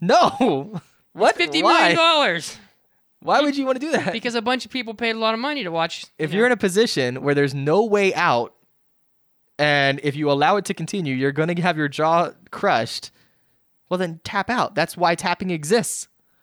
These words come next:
Speaker 1: because it's over. There's nothing you can do, and you're about to be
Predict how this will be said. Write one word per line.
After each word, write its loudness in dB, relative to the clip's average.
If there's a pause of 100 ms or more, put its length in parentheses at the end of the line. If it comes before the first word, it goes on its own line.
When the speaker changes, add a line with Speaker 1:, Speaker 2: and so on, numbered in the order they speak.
(260)
Speaker 1:
because -2
it's 0
over. 2
There's -2
nothing -2
you -6
can -4
do, 2
and -2
you're 0
about 0
to -8
be -6